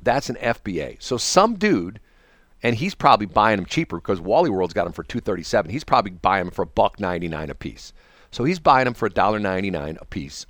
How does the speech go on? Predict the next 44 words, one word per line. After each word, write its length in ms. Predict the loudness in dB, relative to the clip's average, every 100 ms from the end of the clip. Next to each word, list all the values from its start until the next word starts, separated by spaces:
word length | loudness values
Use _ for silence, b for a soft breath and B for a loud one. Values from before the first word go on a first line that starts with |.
| -6
on 140 | -2
Alibaba. 580 | 0 0 2 0 -2 -10 b b b
He's 140 | -12 -4
doing 220 | -2 0
a 40 |
drop 320 | 2 4 4 2
ship 240 | -4 -4
deal. 260 | -10 -12 -14 b b b b
So, 320 | -2 -2 -2 -10
so 240 | -2 -2
when 280 | -2 -6 -4
you 120 | -2
go 220 | 0 0
onto 340 | 0 -2 -4 -6
Amazon 480 | -4 -2 -4 -8 -8
and 120 | -8
you 100 | -8
order 360 | -4 -4 -2 -6
your 300 | -6 -6 -4
nine 260 | -2 0
dollar 220 | 2 2
ninety-five 520 | 0 -2 -2 -2 -2 -2
cent 260 | -6 -6 -10 _
squeegee 500 | -18 -12 -4 -4 -2 -2
brush 320 | 4 4 2
combination 600 | -2 -2 -4 -6 -8 -6
thing, 280 | -6 -6 -4
like 180 | -6
they 80 | -4
got 100 | -4
at 60 | -6
the 60 | -2
gas 240 | 0 0
station, 400 | -2 -6 -6 -10 b b b b b b b
he 160 | -8
drop 380 | -4 4 4 4
ships 360 | -2 -4 -4 -8
it 120 | -10 -18 _
to 120 | -8
you. 340 | -2 0 -2 -8 -20 _ -10
He 100 | -6
pays 300 | 2 2 0
the 80 | -4
shipping 400 | 0 0 -2